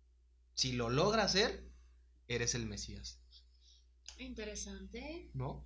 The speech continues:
Speaker 1: ¿De qué
Speaker 2: Pero
Speaker 1: forma? Porque la verdad
Speaker 2: a lo mejor se saca la cerveza de la manga, ¿no?
Speaker 1: Mm, no, así, así, pues como lo hizo. ¿Cómo crees que lo haya hecho en, en su tiempo a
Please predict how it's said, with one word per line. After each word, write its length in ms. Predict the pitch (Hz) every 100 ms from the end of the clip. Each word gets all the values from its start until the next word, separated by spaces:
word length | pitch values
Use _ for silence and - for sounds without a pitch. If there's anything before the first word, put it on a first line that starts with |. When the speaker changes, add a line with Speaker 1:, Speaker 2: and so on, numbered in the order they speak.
| -
Speaker 1:
¿De 180 | 127 -
qué 100 | 185
Speaker 2:
Pero 120 | 208
Speaker 1:
forma? 140 | 196
Porque 220 | 208 - -
la 100 | 220
verdad 340 | 233 254 - -
Speaker 2:
a 80 | 262
lo 80 | 262
mejor 200 | 277 247
se 100 | 277
saca 280 | 285 285 285
la 100 | 262
cerveza 420 | 220 226 233 254
de 100 | 226
la 80 | 202
manga, 380 | 220 254 240
¿no? 340 | 202 208 349 - - - - -
Speaker 1:
Mm, 1200 | 147 175 180 175 175 175 175 175 165 - - 143
no, 220 | 139 127
así, 300 | 120 117 127
así, 320 | 123 139 139 - -
pues 140 | 139
como 220 | - 139
lo 120 | 131 131
hizo. 240 | 135 - - - - -
¿Cómo 220 | 170 190
crees 200 | 190 185
que 80 | 185
lo 100 | 165
haya 240 | 165 165
hecho 760 | 165 160 170 160 143 135 123 120
en, 260 | 117 117 117
en 100 | 127
su 160 | 120
tiempo 520 | 127 123 123 156 170 151
a 540 | 113 82 73 -